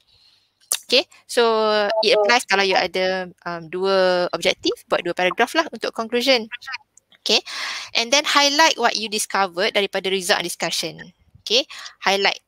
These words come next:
um, tunjukkan accuracy bagus ke, speed, speed of processing bagus ke, okey. Possible extension of the study may be recommended. Okey, ini bahagian,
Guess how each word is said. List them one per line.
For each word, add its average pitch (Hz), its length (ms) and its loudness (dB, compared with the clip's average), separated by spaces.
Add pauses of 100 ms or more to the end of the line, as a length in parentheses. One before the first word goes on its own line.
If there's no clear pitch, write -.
um, 160 580 0
tunjukkan 254 500 0
accuracy 175 480 -2
bagus 226 520 0
ke, 208 440 0
speed, - 320 -4
speed - 320 -2
of - 80 -4
processing 165 440 -4
bagus 208 440 2
ke, 202 200 -2 (280)
okey. 233 200 -6 (440)
Possible 262 460 4
extension - 540 2
of 196 120 0
the 202 80 -2
study 214 320 0
may 190 120 -6
be 175 140 -2
recommended. 170 560 -4
Okey, - 260 -4
ini 233 200 -2
bahagian, 214 600 4